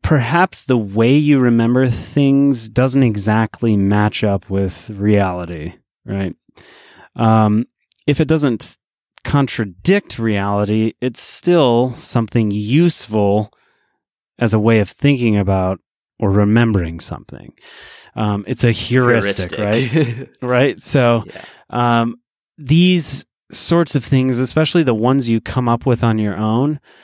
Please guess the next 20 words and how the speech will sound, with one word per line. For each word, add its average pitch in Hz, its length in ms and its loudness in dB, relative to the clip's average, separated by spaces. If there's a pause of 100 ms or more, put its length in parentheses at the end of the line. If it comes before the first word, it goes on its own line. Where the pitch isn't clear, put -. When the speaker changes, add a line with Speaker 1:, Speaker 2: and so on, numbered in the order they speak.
(160)
Speaker 1:
like 104 420 -2 (360)
the 117 120 -2
things 131 340 2
you 113 80 4
look 123 240 2
in 127 100 0
the 113 60 2
mirror 117 560 2
or, 98 460 2 (220)
you 117 120 -4
know, 92 180 -4
sit - 380 -2 (320)
<laughs> - 0 - (320)
like, 107 340 -2 (400)
uh, 104 140 0
Rodin's 110 540 2
sculpture 107 640 -2
of 101 120 -4
the 98 180 0
thinker, 107 720 0